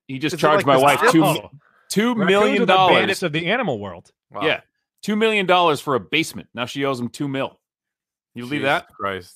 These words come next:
Speaker 1: Yeah.
Speaker 2: She's gonna be
Speaker 3: And
Speaker 2: up
Speaker 3: every
Speaker 2: late.
Speaker 3: time you turn around, the bandit there is eating trash, right?
Speaker 1: Oh, yeah.
Speaker 3: He's a raccoon. He loves
Speaker 1: Oh, he's a
Speaker 3: trash.
Speaker 1: raccoon. He likes trash.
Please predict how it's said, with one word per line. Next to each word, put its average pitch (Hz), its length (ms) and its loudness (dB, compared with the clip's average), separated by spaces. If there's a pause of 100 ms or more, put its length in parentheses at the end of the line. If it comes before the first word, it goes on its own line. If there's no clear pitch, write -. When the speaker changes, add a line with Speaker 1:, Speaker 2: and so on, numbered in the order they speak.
(140)
Speaker 1:
Yeah. 123 220 2
Speaker 2:
She's 131 200 -6
gonna 135 120 -6
be 123 120 -2
Speaker 3:
And 135 100 4
Speaker 2:
up 170 40 4
Speaker 3:
every 170 140 2
Speaker 2:
late. 113 60 0
Speaker 3:
time 190 200 2
you 180 120 -2
turn 170 220 -2
around, 151 400 -2
the 113 140 -10 (300)
bandit 165 460 -2
there 113 260 -6
is 110 140 -6
eating 127 200 -6
trash, 156 440 -2
right? 113 240 -4 (600)
Speaker 1:
Oh, 135 80 4
yeah. 135 140 2 (500)
Speaker 3:
He's 135 100 -8
a 139 40 -4
raccoon. 143 360 0
He 107 60 -8
loves 120 200 -8
Speaker 1:
Oh, 151 80 2
he's 156 100 4
a 156 40 0
Speaker 3:
trash. 139 180 0
Speaker 1:
raccoon. 80 240 -14
He 160 60 -20
likes 156 180 -2
trash. 101 480 -8